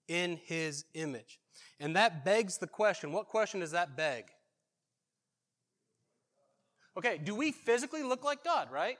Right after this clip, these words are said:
Because if we do, God is a goofy looking guy, because he's gonna look like everybody, right? Everyone all meshed together. Is that what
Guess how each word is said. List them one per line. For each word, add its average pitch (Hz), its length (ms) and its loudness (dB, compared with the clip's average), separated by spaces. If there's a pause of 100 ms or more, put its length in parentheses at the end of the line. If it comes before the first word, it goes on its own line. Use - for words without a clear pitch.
(320)
Because 214 240 -2
if 269 120 -4
we 269 100 -4
do, 269 200 -4
God 208 280 0
is 180 120 0
a 151 60 0
goofy 240 380 -6
looking 262 280 -4
guy, 254 380 0 (340)
because 208 280 0
he's 254 140 -2
gonna 240 180 4
look 233 220 2
like 226 200 4
everybody, 156 500 0
right? 175 280 -2 (120)
Everyone 220 240 -2
all 208 180 0
meshed 233 300 -4
together. 196 340 -2
Is 147 80 -8
that 294 220 0
what 320 160 -6